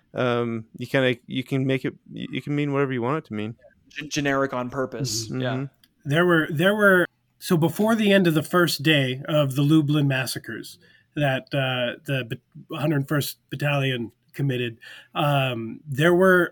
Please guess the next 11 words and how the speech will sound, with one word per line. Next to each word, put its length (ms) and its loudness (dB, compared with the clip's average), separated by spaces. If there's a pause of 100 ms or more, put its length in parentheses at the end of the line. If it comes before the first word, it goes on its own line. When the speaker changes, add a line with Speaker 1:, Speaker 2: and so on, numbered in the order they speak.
Speaker 3:
another, 720 2 (140)
about 280 0
a 60 2
hundred 560 0 (300)
soldiers 800 0 (120)
or, 260 -2
or 180 -2 (100)
poli-, 340 2
not 160 -2
even 160 0
soldiers, 440 -4